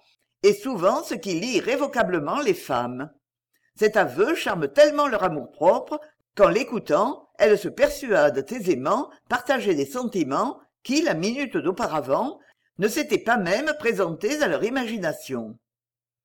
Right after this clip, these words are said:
Je n'exige pas, mon cher ami, une plus longue condescendance de votre part. Je vous prie seulement de relire deux fois ce que je vous écris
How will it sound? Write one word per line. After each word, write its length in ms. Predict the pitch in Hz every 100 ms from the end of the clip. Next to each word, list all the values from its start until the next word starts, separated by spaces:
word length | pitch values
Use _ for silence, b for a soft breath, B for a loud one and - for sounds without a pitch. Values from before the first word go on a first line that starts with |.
| _ _
Je 120 | -
n'exige 520 | 180 147 139 294 269
pas, 240 | - - 277
mon 160 | 330
cher 240 | - 190 151
ami, 360 | 143 143 143 B B
une 160 | 180 180
plus 240 | 175 226
longue 400 | 165 208 320 311
condescendance 840 | - 240 233 220 170 143 165 285 311
de 140 | 240
votre 260 | 208 196 165
part. 540 | - 127 127 - _ _ _ _ _
Je 120 | -
vous 120 | 190 190
prie 200 | 180 170
seulement 520 | 254 302 214 175 269
de 120 | 269
relire 400 | 190 185 170 139
deux 180 | 120 262
fois 320 | - 208 311
ce 100 | 311
que 140 | 214
je 100 | 202
vous 220 | 175 156 143
écris 560 | - - 214 302 -